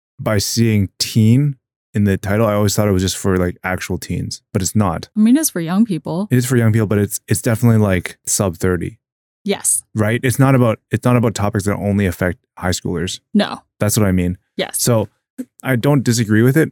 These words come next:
Speaker 1: but I do think that we've seen a lot of places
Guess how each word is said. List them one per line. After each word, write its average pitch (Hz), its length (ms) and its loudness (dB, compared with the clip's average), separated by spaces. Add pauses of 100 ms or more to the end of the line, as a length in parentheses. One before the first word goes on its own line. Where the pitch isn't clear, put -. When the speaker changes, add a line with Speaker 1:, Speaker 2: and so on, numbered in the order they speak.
(140)
Speaker 1:
but 127 200 -2
I 123 100 2
do 120 240 2
think 123 240 2
that 107 220 0
we've 117 240 4
seen 107 540 2 (580)
a 113 80 0
lot 104 260 0
of - 280 -6
places 95 880 -2